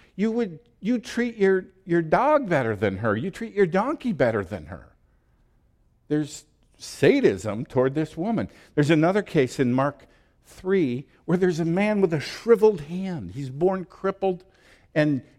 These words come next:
Jesus is gonna heal him, and he looks around, and everybody's like, <gasps> "He's gonna heal on the Sabbath." And it says this, "And he looked around at them with anger, grieved at their har-, hardness of heart, and said to the man,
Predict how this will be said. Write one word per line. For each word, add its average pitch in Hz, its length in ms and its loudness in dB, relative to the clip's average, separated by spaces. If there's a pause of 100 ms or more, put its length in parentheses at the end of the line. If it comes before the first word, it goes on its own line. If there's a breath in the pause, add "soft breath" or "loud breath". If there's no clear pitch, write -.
Jesus 180 460 -2
is 160 160 -4
gonna 160 380 0
heal 208 400 4
him, 147 100 0
and 143 100 2
he 143 60 2
looks 175 260 0
around, 175 200 0
and 151 60 0
everybody's 151 320 0
like, 147 140 -2
<gasps> 262 600 8
"He's 214 200 6
gonna 196 280 6
heal 233 340 4
on 208 200 2
the 196 100 4
Sabbath." 214 720 0
And 123 140 0 (920 soft breath)
it - 100 -6
says 156 280 -2
this, 170 440 -2
"And 143 140 0
he 139 80 4
looked 185 300 0
around 165 320 0
at 151 100 -2
them 139 180 -2
with 135 240 -2 (120)
anger, 196 560 0 (1600)
grieved 165 580 -2
at 139 160 0
their 104 320 -2 (220)
har-, - 540 -10
hardness 165 440 -4
of 117 100 -6
heart, 147 260 -4
and 110 160 -6
said 120 220 -6
to 123 60 -10
the 110 80 -8
man, 113 200 -4